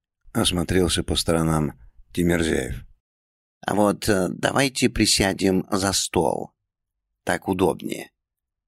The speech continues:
Прошу вас», указал хозяин квартиры на стулья с высокими удобными спинками.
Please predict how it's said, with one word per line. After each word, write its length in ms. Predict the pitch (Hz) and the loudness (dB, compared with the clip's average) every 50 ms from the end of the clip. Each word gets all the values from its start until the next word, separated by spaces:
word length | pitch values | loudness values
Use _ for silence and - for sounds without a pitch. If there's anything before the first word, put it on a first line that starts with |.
| _ - | _ -4
Прошу 400 | - 156 143 - - - - 57 | -2 0 0 0 -2 -2 -4 -2
вас», 400 | 57 - - - - - - - _ _ _ _ _ _ _ _ _ _ _ _ _ _ _ - | -2 -2 0 0 -2 -4 -4 -8 _ _ _ _ _ _ _ _ _ _ _ _ _ _ _ -16
указал 400 | - - - 85 76 71 78 69 | -14 -8 -4 0 0 2 0 0
хозяин 460 | - - 78 73 76 82 78 71 69 | -2 -4 -4 -2 -2 -2 -2 -2 -4
квартиры 600 | - 76 76 73 - - 110 101 87 85 80 78 - | -2 -2 -2 -2 0 2 2 2 2 2 0 -2 -2
на 200 | 80 82 82 76 | -2 -2 -2 0
стулья 460 | - - - - 95 90 82 82 78 | -2 -2 -2 -2 0 0 2 0 0
с 140 | 76 - - | 0 -2 -4
высокими 600 | 82 82 - - 87 80 - - 82 80 80 - - | -4 -4 -4 -2 -4 -4 -4 -4 -6 -6 -6 -6 -8
удобными 500 | - 67 65 73 67 65 69 71 71 69 | -8 -6 -6 -6 -6 -4 -6 -6 -4 -4
спинками. 680 | - - - - - - - - - - - - _ | -6 -6 -8 -10 -12 -12 -12 -14 -18 -18 -18 -20 _